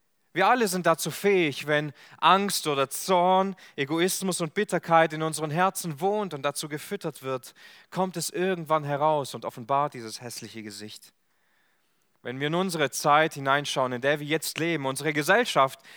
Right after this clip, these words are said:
in der wir uns jetzt aufhalten, werden wir ebenfalls mit einem unfassbaren Kindermord konfrontiert, der weitaus schlimmer ist, als es damals Ägypten getroffen hat.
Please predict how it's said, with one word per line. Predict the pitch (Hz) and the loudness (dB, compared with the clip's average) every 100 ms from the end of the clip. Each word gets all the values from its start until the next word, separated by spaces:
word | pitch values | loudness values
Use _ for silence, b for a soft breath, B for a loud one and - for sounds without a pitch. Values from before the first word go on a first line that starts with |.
| B | B
in | 160 | -2
der | 165 202 | 4 4
wir | 190 | 4
uns | 185 - | -2 0
jetzt | 214 220 - | 0 0 0
aufhalten, | 190 220 - 170 165 165 190 196 B B | 2 2 2 4 4 0 -6 -8 B B
werden | 165 196 208 | 2 2 4
wir | 214 | 2
ebenfalls | 226 302 247 165 170 151 160 170 | 2 -2 -4 0 4 4 4 -2
mit | 160 | 0
einem | 170 175 175 | 0 0 -2
unfassbaren | 226 262 - - 226 - - 180 175 175 | -4 -4 -4 -2 -2 0 4 4 4 -2
Kindermord | - 226 214 170 151 156 175 - - B B B - | -4 -2 0 0 2 2 2 -2 -12 B B B -8
konfrontiert, | 170 160 - 156 143 175 165 | -4 -4 -4 -6 -4 -4 0
der | 151 | 0
weitaus | 143 147 123 123 | 2 2 2 -4
schlimmer | - - 175 185 131 | -4 -2 0 2 0
ist, | 104 98 - - - b b b | -2 -6 -10 -10 -18 b b b
als | - - | -14 -12
es | 113 | -12
damals | - 110 104 101 95 - - b b b b b _ _ _ _ _ _ | -6 -6 -4 -6 -8 -10 -12 b b b b b _ _ _ _ _ _
Ägypten | 110 110 - 107 | -16 -16 -16 -18
getroffen | 98 - 98 107 101 | -16 -12 -12 -12 -16
hat. | 95 - | -16 -18